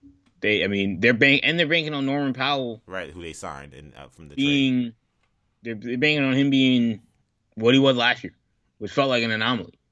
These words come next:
Speaker 1: If it's an, if it's, if that was an anomaly, and they take a step back, they're in big trouble.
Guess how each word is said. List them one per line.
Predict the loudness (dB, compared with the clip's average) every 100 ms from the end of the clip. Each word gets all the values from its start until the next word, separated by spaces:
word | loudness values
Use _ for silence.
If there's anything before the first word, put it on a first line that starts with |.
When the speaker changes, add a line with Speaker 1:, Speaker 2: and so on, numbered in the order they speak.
| _ _ _ _
Speaker 1:
If | -10 -6
it's | -2
an, | 2 2 2
if | 0
it's, | -2 -6 _
if | -6 -4 0
that | 0 0
was | 2 2
an | 2 2
anomaly, | 2 0 -4 -6 _ _ _ _ _ _ _ _ -8
and | -4
they |
take | 0 0
a |
step | 0 -4 0
back, | 0 -2 -4
they're | -4 -4 -4 -6
in | -10 -16 -20 -8
big | -4 -4 -6 -8 -14
trouble. | -20 -20